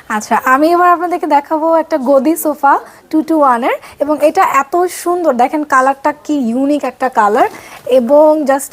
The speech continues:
আরও কাছে আনেন তাহলে বুঝতে পারবেন কতটা গ্লসি একটা টেক্সচার দেওয়া এই লেদারটাতে। এটা কিন্তু আর্টিফিশিয়াল লেদার এবং খুবই সফট হবে, মানে আপনি না বসলে বুঝতে পারবেন না যে এত এত সফট হবে।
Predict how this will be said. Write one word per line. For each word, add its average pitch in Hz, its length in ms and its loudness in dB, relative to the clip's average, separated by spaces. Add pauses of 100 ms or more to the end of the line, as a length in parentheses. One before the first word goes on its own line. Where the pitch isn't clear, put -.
আরও 254 200 -2
কাছে 262 360 -4
আনেন 277 320 -2
তাহলে 277 260 -2
বুঝতে 233 280 -6
পারবেন 208 280 -2
কতটা 247 320 -2
গ্লসি 240 680 2
একটা 285 360 -4
টেক্সচার 254 560 -4
দেওয়া 208 400 4
এই 214 280 -4 (280)
লেদারটাতে। 202 640 -4
এটা 214 120 -8
কিন্তু 269 260 -2
আর্টিফিশিয়াল 254 560 -2
লেদার 247 240 2
এবং 285 200 0 (380)
খুবই 392 400 2
সফট 285 480 0
হবে, 285 200 -6
মানে 240 200 -10
আপনি 269 260 -6
না 320 280 -2
বসলে 330 400 -2
বুঝতে 285 340 -6
পারবেন 240 300 0
না 269 120 -4
যে 269 140 0
এত 262 220 -2
এত 277 220 2
সফট 254 460 -2
হবে। 247 240 -2